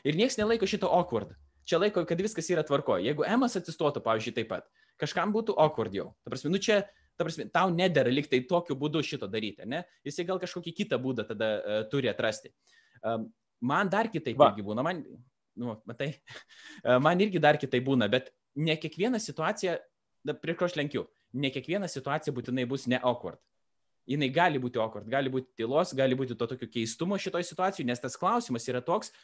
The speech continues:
Speaker 1: prie kurio mes dažnai neprisiliečiam. Tiesiog. Bet jeigu mes kalbėsim iš tikrųjų ne veidmainiaudami, o iš tikrųjų apie savo gyvenimą toks, koks jis yra, tai, kas mums rūpi, jeigu mums,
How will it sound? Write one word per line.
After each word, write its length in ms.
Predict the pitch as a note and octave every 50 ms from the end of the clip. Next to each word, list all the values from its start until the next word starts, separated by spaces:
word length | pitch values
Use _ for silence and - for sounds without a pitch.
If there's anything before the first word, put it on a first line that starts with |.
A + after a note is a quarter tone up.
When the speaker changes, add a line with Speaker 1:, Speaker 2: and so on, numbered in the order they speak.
| _ _ _
Speaker 1:
prie 160 | _ - C#3+ C#3
kurio 320 | - - C3 C#3+ D#3 E3+ F3+ C#3
mes 240 | C3+ D3 F3 E3+
dažnai 320 | - C#3+ C3 A#2 B2 C3+ C#3+ D3
neprisiliečiam. 640 | D#3 D#3 D#3 D#3+ F3 - C#4 A#3 C3+ - - - - - _ _ _ _ _ _ _ _ _ _ _ _ -
Tiesiog. 360 | - C#3+ - - - - - - _ _ _ _ _ - - -
Bet 300 | _ - C#3+ D#3 D3+ D#3 D#3+
jeigu 240 | F3+ F3+ D#3 C#3+
mes 300 | C3+ D3 D#3 D#3 D#3 - - - _ _
kalbėsim 460 | - C3+ B2+ D3 F3 G3+ G3+ - C#3+ C#3+
iš 60 | -
tikrųjų 240 | - D3+ F3 E3+ C#3+ C#3+
ne 100 | D#3+ F3+ F#3 E3+
veidmainiaudami, 720 | E3 D3+ A#2+ B2+ B2+ C3 C#3+ D#3 D#3+ D#3+ C#3 B2 A#2+ A#2+ - -
o 60 | C#3+
iš 140 | C#3 - -
tikrųjų 400 | C#3+ C#3+ D#3 F3 E3 C3+ A#2 G#2+ - -
apie 160 | D3 - C#3+
savo 240 | B2+ - D#3 D3+ C#3+ C3 A#2
gyvenimą 400 | A#2 B2 C3 C#3+ C#3 B2+ A2 G#2+ -
toks, 240 | D3 D3 D3 - -
koks 220 | - A#2 - - D3+
jis 100 | D3+ - A2
yra, 140 | G2+ A2+ C#3
tai, 220 | - - - F3+ F#3 F#3+
kas 200 | - D3 D#3 -
mums 240 | D3 C#3+ C#3 C3 - -
rūpi, 300 | F#2+ G2 G2 D#3 F#3 A3 - _ _ _ _ _ C#3
jeigu 220 | D#3+ F#3 E3+ D3 C3
mums, 300 | C#3+ E3+ F#3 E3 -